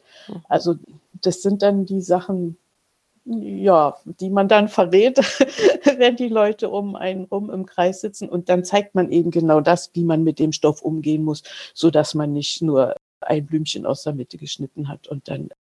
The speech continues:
Speaker 2: ist mit dem Stoff nichts mehr anzufangen. Du hast recht, man muss schon andere Stoffe kaufen, aber auf der anderen Seite schult es auch das Auge. Also ich hab
Speaker 1: Mhm.
Speaker 2: einen Bereich der Stoffe, die nur dafür da sind, ne?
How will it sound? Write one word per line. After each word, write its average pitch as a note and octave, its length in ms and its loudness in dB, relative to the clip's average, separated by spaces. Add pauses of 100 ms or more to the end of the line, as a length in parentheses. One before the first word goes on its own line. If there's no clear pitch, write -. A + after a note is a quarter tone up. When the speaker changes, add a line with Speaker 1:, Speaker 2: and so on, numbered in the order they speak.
(140)
Speaker 2:
ist - 180 -12
mit D3 140 -4
dem C3+ 120 -10
Stoff - 300 -2
nichts - 260 -6
mehr C#3+ 100 -8
anzufangen. C3+ 540 -8 (920)
Du A3 120 -2
hast - 360 -4
recht, - 300 -4
man D#3+ 220 -2
muss E3+ 220 0
schon F3 260 0
andere E3+ 280 0
Stoffe F3 340 0
kaufen, F#3 460 -2
aber D#3+ 220 0
auf - 120 -2
der - 160 0
anderen F#3 260 0
Seite F#3+ 280 2
schult F#3+ 340 2
es D#3 160 -6
auch D#3 160 -2
das - 220 -12
Auge. G3 380 2 (120)
Also D#3 300 2 (160)
ich - 260 -4
hab F3+ 140 -4
Speaker 1:
Mhm. F3 60 -10 (760)
Speaker 2:
einen E3 400 -4
Bereich E3 440 2
der E3 120 -2
Stoffe, E3+ 380 0
die E3 140 -8
nur D#3+ 200 0
dafür C#3+ 440 -2
da A3 200 0
sind, F4+ 280 -6 (240)
ne? A#3 180 -4